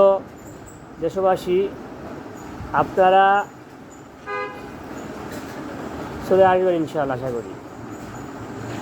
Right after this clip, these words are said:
এবং আপনাদের সবার সাফল্য কামনা করে এখানে শেষ করছি। আসসালামু আলাইকুম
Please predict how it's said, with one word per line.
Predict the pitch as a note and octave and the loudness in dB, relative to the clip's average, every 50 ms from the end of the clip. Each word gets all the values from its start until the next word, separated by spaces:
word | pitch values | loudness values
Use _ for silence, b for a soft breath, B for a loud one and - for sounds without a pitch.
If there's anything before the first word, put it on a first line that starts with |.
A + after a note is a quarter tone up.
| D3+ | 4
এবং | D#3 D#3+ E3 D#3+ D#3 D#3 | 6 6 6 6 6 4
আপনাদের | D#3 F3+ F3+ F3 F3+ F3+ F3+ E3+ D#3+ D3+ - - - - - - - - - - - | 4 2 2 4 4 6 6 4 4 0 -6 -12 -14 -14 -14 -14 -14 -14 -14 -8 -2
সবার | - D#3 E3 E3+ E3 D#3+ D3+ C#3+ - | 2 6 6 8 6 6 2 0 -4
সাফল্য | - C#3+ C3 C#3 E3 F3 E3+ E3+ E3 D#3+ D3+ C#3+ - - - - - | -6 -6 -2 0 0 2 2 4 2 2 2 0 -4 -10 -14 -8 -4
কামনা | C#3+ C3+ C#3+ D#3 D#3 D#3 D3 C#3+ | -2 0 2 2 2 2 2 4
করে | D#3 D#3 D3+ C#3+ C#3 C3+ - - - - - - - - - - - - - - - - - - - | 4 4 4 2 0 -4 -8 -12 -12 -12 -12 -12 -12 -12 -10 -10 -10 -10 -12 -12 -10 -10 -10 -6 -4
এখানে | C3+ C3+ D3 D3+ D3 C#3 D3 | -2 0 0 0 0 0 0
শেষ | C#3+ C3+ - - | -2 -2 0 -2
করছি। | D#3 C#3 - F#3+ D3+ | -2 0 2 2 2
আসসালামু | C#3 - - C#3 C#3 C#3+ C#3+ C#3 C3+ C3 B2+ | 2 0 0 2 4 4 4 4 4 4 4
আলাইকুম | C3 C#3+ D#3 D#3 C3+ - D#3+ D#3 D#3 | 4 2 2 0 -2 -2 0 0 0